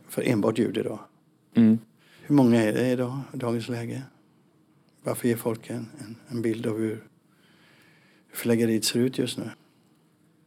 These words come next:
Speaker 2: I Sverige ger vi väl ut ungefär tvåhundra ljudböcker per år.
Speaker 1: Hur många är dedikerat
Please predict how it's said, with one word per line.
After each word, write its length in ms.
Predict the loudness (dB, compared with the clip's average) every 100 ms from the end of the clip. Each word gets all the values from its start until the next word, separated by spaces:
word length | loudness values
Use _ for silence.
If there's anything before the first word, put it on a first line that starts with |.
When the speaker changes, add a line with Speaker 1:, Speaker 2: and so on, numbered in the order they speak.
| _ _ -8
Speaker 2:
I 80 |
Sverige 420 | -4 6 8 10 10
ger 160 | 8
vi 100 | 6
väl 180 | 4 4
ut 180 | 2 2
ungefär 360 | 0 0 -2
tvåhundra 460 | -2 4 4 4 2
ljudböcker 520 | 2 2 -2 -2 -2 -4 -12 -20 _ _ _ _
per 140 | 2
år. 220 | 2 2 -2 -12 _ _ _ _ _ _
Speaker 1:
Hur 100 | 0
många 220 | 4 4
är 40 | 4
dedikerat 800 | 4 2 2 2 2 2 -4